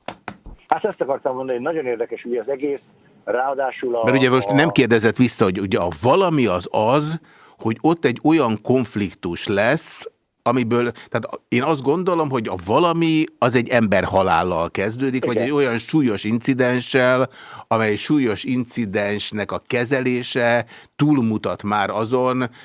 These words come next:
Speaker 2: semmint hogy most százötven ember áttör, és azokat valahogy visszatuszkolják.
Speaker 1: Igen, van már valami, tehát tíz ember, körülbelül tíz ember halt meg, ha jól emlékszem.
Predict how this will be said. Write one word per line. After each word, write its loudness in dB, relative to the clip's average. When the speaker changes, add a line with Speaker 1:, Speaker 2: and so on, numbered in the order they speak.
Speaker 2:
semmint -2
hogy -4
most -6
százötven -2
ember -6
áttör, 0
és -6
azokat -8
valahogy -4
visszatuszkolják. -12
Speaker 1:
Igen, -6
van -2
már -2
valami, -4
tehát -6
tíz -6
ember, -4
körülbelül -4
tíz -6
ember -4
halt -6
meg, -10
ha -6
jól -4
emlékszem. -10